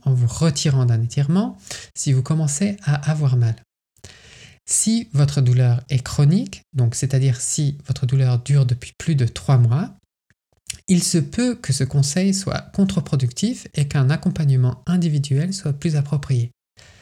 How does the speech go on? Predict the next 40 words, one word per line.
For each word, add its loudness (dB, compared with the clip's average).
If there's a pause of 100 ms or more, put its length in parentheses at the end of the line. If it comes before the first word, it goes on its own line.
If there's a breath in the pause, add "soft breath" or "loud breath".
(640 loud breath)
Jusqu'à 0
récemment, 2 (300)
on 2
croyait 0
que 0
la 2
douleur 4
était 2
là 2
pour -2
détecter 0
un 2
problème 2
physique -2
comme 2
une 6
lésion, 6 (580 loud breath)
mais 2
aujourd'hui 4
nous 4
savons 2
que 0
ce 0
n'est 2
pas 0
le 2
cas. -8 (300)
La 0
douleur 4
est 0
un 2
signal 2
de 2
danger 2
qui -6
est 2
là 2
pour -2
nous 2
protéger -2